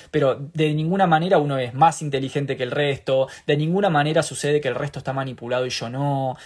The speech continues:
que el resto son todos tontos y yo no, y que todos son, eh,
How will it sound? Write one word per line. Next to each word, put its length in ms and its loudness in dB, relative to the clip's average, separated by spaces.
que 100 0
el 40 2
resto 240 -2
son 200 -6
todos 200 -4
tontos 380 -4
y 20 -8
yo 180 -8
no, 460 -4
y 100 -8
que 140 -6
todos 220 0
son, 320 -2
eh, 140 -12